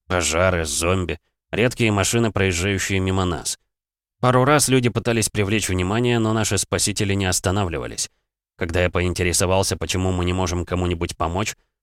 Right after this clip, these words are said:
мне объяснили, что у них есть план, и они будут строго его придерживаться. Совсем скоро мы выехали из города и, недолго проехав по Кольцевой, свернули в сторону одного из поселков. Мы заехали на частную территорию и, наконец-то, стали выгружаться.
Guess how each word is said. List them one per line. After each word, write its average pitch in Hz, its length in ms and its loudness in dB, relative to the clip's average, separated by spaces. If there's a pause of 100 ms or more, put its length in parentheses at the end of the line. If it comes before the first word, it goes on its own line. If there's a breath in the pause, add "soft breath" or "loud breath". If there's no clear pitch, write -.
(120)
мне 104 220 0
объяснили, 127 420 2
что 123 200 0
у 117 40 4
них 117 180 2
есть 104 320 -2
план, 123 340 2
и 113 60 -2
они 110 200 2
будут 104 320 0
строго 110 320 0
его 101 200 2
придерживаться. 90 840 -2 (920)
Совсем 107 380 0
скоро 139 340 2
мы 139 140 4
выехали 117 400 2
из 92 180 0
города 127 420 0 (340 soft breath)
и, 107 80 2
недолго 104 440 4
проехав 95 460 2
по 90 100 -2
Кольцевой, 98 500 0
свернули 117 440 2
в 120 60 -4
сторону 127 380 2
одного 95 360 0
из 82 120 -2
поселков. - 680 -4 (600)
Мы 98 120 0
заехали 147 360 4
на 131 120 4
частную 123 420 2
территорию 131 540 2
и, 120 120 -2
наконец-то, 110 560 0
стали 98 280 0
выгружаться. 90 720 -2